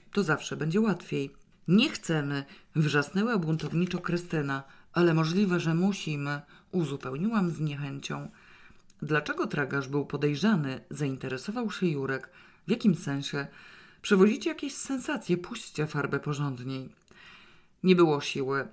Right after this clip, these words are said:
należało od razu opowiedzieć więcej. Mocno streszczając i wciąż określając diament mianem rodzinnego klejnotu, opisałyśmy wydarzenia historyczne.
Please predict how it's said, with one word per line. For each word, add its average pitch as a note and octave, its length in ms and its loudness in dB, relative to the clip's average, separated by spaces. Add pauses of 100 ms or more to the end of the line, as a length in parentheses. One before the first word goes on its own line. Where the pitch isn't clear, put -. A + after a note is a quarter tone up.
należało D#3+ 580 2
od D#3 120 -2
razu F#3 340 2
opowiedzieć D3 560 -4
więcej. C3+ 520 -4 (520)
Mocno D#3 580 2
streszczając C#3 880 -4
i D#3 100 -2
wciąż F3+ 500 -2
określając E3 800 -2
diament E3 500 0
mianem D#3+ 360 2
rodzinnego D3 720 0
klejnotu, D3+ 560 0 (440)
opisałyśmy E3 720 0
wydarzenia C3 600 -4
historyczne. C3 840 -6